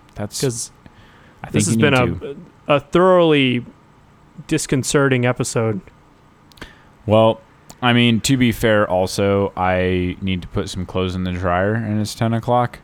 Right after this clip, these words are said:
Speaker 1: So those will be done around eleven. So, I mean, it may be a good time to end anyway.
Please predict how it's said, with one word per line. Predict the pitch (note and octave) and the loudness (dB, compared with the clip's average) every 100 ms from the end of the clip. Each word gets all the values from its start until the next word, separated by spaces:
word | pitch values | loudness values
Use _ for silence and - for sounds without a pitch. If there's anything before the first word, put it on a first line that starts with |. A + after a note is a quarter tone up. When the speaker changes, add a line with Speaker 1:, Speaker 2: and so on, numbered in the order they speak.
| - - - _ _ _ _ - | -20 -20 -20 _ _ _ _ -14
Speaker 1:
So | - G2+ | -4 0
those | G#2+ G#2 | 0 0
will | F#2 | -2
be | F#2 | -4
done | F2 E2+ | -4 -4
around | E2 E2 | -4 -6
eleven. | D#2+ D#2+ D#2+ D#2+ E2+ - - - | -6 -8 -8 -8 -10 -14 -20 -20
So, | A2 G2 F2+ F2 - _ - - - _ _ _ | -8 -4 -2 -4 -8 _ -20 -20 -20 _ _ _
I | B2+ | 0
mean, | C3+ C#3 | 4 4
it | C#3 | 4
may | D3 | 4
be | C3+ A2 | 4 4
a | |
good | F#2+ F2 | 4 0
time | F#2 F2 F2 | 0 0 0
to | |
end | F2 E2+ | 0 0
anyway. | F2 G#2+ D3 F#3+ E3+ | 0 2 4 4 0